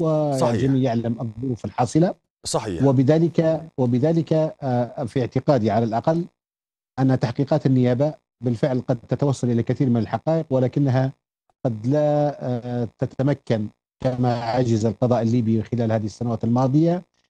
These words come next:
Speaker 2: من ملاحقة المجرمين الذين انتهكوا حقوق الإنسان أو ارتكبوا جرائم حرب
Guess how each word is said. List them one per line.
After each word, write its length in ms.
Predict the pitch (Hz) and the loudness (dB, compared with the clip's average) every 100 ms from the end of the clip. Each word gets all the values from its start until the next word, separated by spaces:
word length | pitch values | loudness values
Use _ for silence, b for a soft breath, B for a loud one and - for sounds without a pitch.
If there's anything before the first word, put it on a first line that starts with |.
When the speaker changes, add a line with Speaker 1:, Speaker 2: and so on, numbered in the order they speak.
| _ 120 | _ 0
Speaker 2:
من 200 | 120 123 | 2 4
ملاحقة 520 | 131 135 - - 104 - - | 4 2 0 -2 -4 -6 -6
المجرمين 680 | 120 120 104 110 123 139 123 110 | -2 -2 -2 -2 0 0 0 -2
الذين 400 | 107 110 120 113 | -6 -4 -2 -4
انتهكوا 640 | 107 - 113 110 - 110 101 - _ _ _ | -2 -2 -2 -2 -4 -6 -6 -14 _ _ _
حقوق 320 | 107 143 135 135 | -2 0 2 2
الإنسان 580 | 127 131 - 170 180 | 4 2 4 4 4
أو 200 | 190 135 | 2 0
ارتكبوا 520 | 117 - 135 131 120 107 | 0 0 0 0 2 2
جرائم 420 | 127 123 113 98 | 0 -2 -4 -2
حرب 260 | 135 135 | 0 0